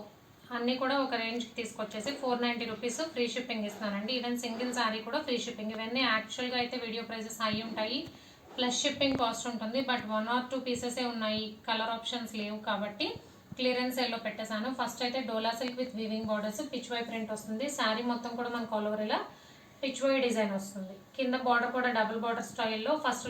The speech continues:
లోటస్ బోర్డర్ వస్తుంది, తర్వాత జరీ వీవింగ్ బోర్డర్ వస్తుంది. ఈ వీడియోలో చూపించే సారీస్ అన్నీ కూడా వీవింగే అండి, ఇందులో ప్రింట్ కాన్సెప్ట్ అయితే ఏం లేదు. పింక్కి పీకాక్ బ్లూ కలర్ కాంబినేషన్, మీకు రైట్ సైడ్ కనిపించే సారీ and మీకు లెఫ్ట్ సైడ్ కనిపించేది బ్లౌజ్. బ్లౌజ్ పీకాక్ బ్లూ కలర్ మీద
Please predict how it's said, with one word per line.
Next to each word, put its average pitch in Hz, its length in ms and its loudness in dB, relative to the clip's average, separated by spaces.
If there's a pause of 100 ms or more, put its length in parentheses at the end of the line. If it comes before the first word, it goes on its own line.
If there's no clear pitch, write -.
లోటస్ 220 360 0
బోర్డర్ 220 220 2
వస్తుంది, 294 220 0 (100)
తర్వాత 240 240 2 (160)
జరీ 214 260 0
వీవింగ్ 214 300 2
బోర్డర్ 202 240 0
వస్తుంది. 214 340 -2 (680)
ఈ 254 120 2
వీడియోలో 269 400 6
చూపించే 269 360 0
సారీస్ 240 340 2
అన్నీ 240 200 0
కూడా 254 180 0
వీవింగే 226 420 0
అండి, 233 180 -2
ఇందులో 233 180 0 (100)
ప్రింట్ 233 300 -2
కాన్సెప్ట్ 233 380 -2
అయితే 220 180 -4
ఏం 208 180 0
లేదు. 208 200 0 (180)
పింక్కి 269 460 0 (120)
పీకాక్ 240 400 2
బ్లూ 240 140 2 (100)
కలర్ 226 320 4
కాంబినేషన్, 196 500 0 (520)
మీకు 247 260 4
రైట్ 247 200 4
సైడ్ 262 180 2
కనిపించే 240 340 -2 (140)
సారీ 214 200 2 (100)
and 233 160 -2
మీకు 226 180 -4
లెఫ్ట్ 214 180 -4
సైడ్ 233 180 -2
కనిపించేది 226 520 -2
బ్లౌజ్. 202 320 0 (180)
బ్లౌజ్ 220 260 2 (120)
పీకాక్ 233 360 2
బ్లూ 240 140 2 (140)
కలర్ 214 300 4
మీద 208 120 -2